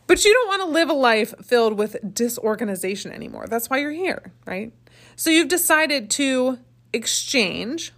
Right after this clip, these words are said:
one thing on the shelf with the new eleventh thing so that everything fits. That's great. So where does this extra thing go now that you have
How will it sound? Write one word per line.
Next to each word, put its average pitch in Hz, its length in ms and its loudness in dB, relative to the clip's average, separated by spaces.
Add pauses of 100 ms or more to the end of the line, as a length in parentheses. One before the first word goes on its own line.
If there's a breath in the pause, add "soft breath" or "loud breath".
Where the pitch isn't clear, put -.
one 202 340 2
thing 240 200 0
on 247 80 0
the 320 80 -2
shelf - 520 -4 (1600 soft breath)
with 247 220 2
the 285 60 2
new 208 300 4
eleventh 190 380 2
thing - 420 -6 (240)
so - 160 0
that 202 140 2
everything 196 320 -4
fits. - 380 -14
That's 196 200 0
great. - 320 -10 (1080 soft breath)
So 349 200 4
where 320 220 6
does 359 160 2
this 330 200 0 (140)
extra 277 440 2
thing 285 520 0
go 233 480 6
now 190 720 -2
that 175 120 -6
you 190 100 -6
have 196 500 -2